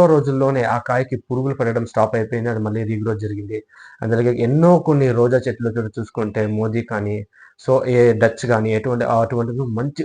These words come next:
పువ్వు అనేది మంచి ఫినిషింగ్ వచ్చేసి మే-, ఆ, మైట్స్ అనేవి రాకుండా ఫినిషింగ్ వచ్చి, so, చెట్టు క్వాలిటీ పెరుగుతుంది. ఎందుకంటే డచ్ అనే పువ్వు మనకు చాలా క్వాలిటీతో ఉండాలన్నమాట. So, ఆ, అప్పుడైతే ఆ పువ్వు అనేది క్వాలిటీతో ఉంటుందో, so, అప్పుడు మార్కెట్‌లో మంచి ధరకు అది సెల్ అవుతుంది. So, అలా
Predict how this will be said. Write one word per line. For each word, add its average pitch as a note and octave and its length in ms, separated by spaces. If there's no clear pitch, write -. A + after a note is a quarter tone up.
పువ్వు D#3 220
అనేది D3 220
మంచి B2 320
ఫినిషింగ్ B2+ 440
వచ్చేసి A2+ 380
మే-, A#2 240
ఆ, A2+ 80
మైట్స్ A#2 300
అనేవి A2+ 180
రాకుండా G#2+ 420
ఫినిషింగ్ C3 400
వచ్చి, A#2 300
so, A#2 140
చెట్టు C3 380
క్వాలిటీ C3 400
పెరుగుతుంది. A#2 380
ఎందుకంటే C#3 380
డచ్ C3 300
అనే E3 180
పువ్వు C#3 280
మనకు A#2+ 240
చాలా B2+ 320
క్వాలిటీతో C#3 560
ఉండాలన్నమాట. G2+ 540
So, - 140
ఆ, B2+ 180
అప్పుడైతే C#3+ 420
ఆ C#3 100
పువ్వు C3+ 240
అనేది B2+ 200
క్వాలిటీతో B2 540
ఉంటుందో, A#2 380
so, - 140
అప్పుడు C#3+ 280
మార్కెట్‌లో A#2+ 440
మంచి C3+ 260
ధరకు A#2+ 240
అది B2+ 120
సెల్ A2 180
అవుతుంది. G#2+ 300
So, - 140
అలా D#3 160